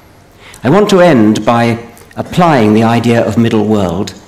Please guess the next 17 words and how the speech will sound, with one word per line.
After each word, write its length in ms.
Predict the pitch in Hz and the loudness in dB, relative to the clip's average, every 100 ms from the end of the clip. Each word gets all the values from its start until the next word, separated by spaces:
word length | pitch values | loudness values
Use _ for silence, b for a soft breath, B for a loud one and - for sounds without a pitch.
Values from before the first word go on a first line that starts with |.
| B B - | B B -6
to 120 | 135 | -2
our 160 | 135 - | -2 -2
perceptions 600 | 143 - 185 - 147 147 | -4 -4 -4 -2 -2 0
of 140 | 131 | 0
each 180 | 131 120 | -2 -2
other. 380 | 107 90 73 - _ _ _ _ _ _ _ B B B - | -4 -6 -14 -18 _ _ _ _ _ _ _ B B B 0
Most 640 | 196 233 - - - - | 2 2 -2 -8 -16 -6
scientists 720 | - 185 160 113 95 87 - | 0 2 2 0 -4 -6 -8
today 360 | - 98 104 101 | -10 -4 -2 0
subscribe 580 | - - - 127 120 - | -2 -6 -4 -2 -2 -2
to 180 | 127 120 | -2 0
a 40 | |
mechanistic 680 | 127 139 113 123 - - - | 0 -2 -2 -2 -2 -8 -8
view 220 | 104 101 | -4 -4
of 100 | 98 | -2
the 60 | 98 | -4
mind, 440 | 95 78 80 | -4 -6 -8